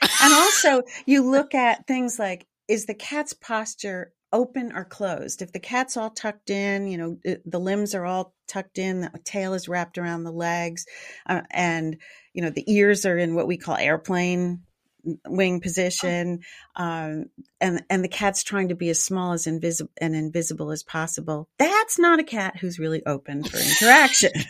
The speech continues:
Speaker 2: <laughs> you know?
Speaker 1: <laughs> The door is closed. <laughs>
Speaker 2: So, and the
Speaker 1: With a
Speaker 2: other
Speaker 1: padlock on it. <laughs>
Speaker 2: and the other thing I always tell people with cats, let the cat set the pace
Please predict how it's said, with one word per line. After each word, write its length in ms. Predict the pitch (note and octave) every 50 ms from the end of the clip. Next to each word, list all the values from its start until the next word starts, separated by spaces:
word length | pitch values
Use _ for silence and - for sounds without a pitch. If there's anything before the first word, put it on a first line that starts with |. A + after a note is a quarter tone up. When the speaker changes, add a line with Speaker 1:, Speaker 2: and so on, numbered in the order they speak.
| - -
Speaker 2:
<laughs> 300 | - - - - D4 -
you 120 | - A3+ A#3
know? 60 | A#3+ - -
Speaker 1:
<laughs> 100 | - C#4+ C#4+ - -
The 80 | C#4 - F#3
door 220 | G#3 G#3 A3 A#3 G3+
is 100 | G3 -
closed. 600 | - - G3 G3+ F3 D#3 D#3+ F3 - - - - - B3 - _ _ -
<laughs> 100 | D#4+ - - - C#4+ C4+ - - - - - - -
Speaker 2:
So, 420 | - - - - A#3+ A#3 A3+ A3 G#3+ G#3+ - - - - - -
and 180 | C4+ C4+ C4+
the 60 | C#4
Speaker 1:
With 120 | C4+ G#3+ G3+
a 40 | A3+
Speaker 2:
other 220 | D4 D4 F4 F#4+
Speaker 1:
padlock 440 | C4 A3 A#3+ A3 F#3+ E3 D#3+ F#3 - -
on 160 | F3+ D#3+ C#3+
it. 120 | C#3+ - - _ -
<laughs> 140 | D#4+ E4+ -
Speaker 2:
and 140 | - B3+ B3
the 100 | B3 - -
other 260 | - B3+ B3+ C#4 D#4
thing 220 | D4+ - B3+ A#3 - -
I 180 | - D#3 - -
always 400 | - - G3 B3+ C4+ D4+ D4 - -
tell 160 | - B3+ A3
people 320 | A3 - A3 G3+ - G3+ F#3
with 160 | F3+ F3 F3
cats, 440 | - - G3 F3+ F3 E3+ - - - _ _ - - _ _ _ _ _ _ _ -
let 480 | F3+ F#3 F#3 G#3+ A#3+ B3+ D4+ D4 - -
the 60 | A#3
cat 480 | - - - - G#3 G3+ G3 G3+ - -
set 360 | - - - - - - -
the 60 | - -
pace 720 | - - - - - - - - - - - - -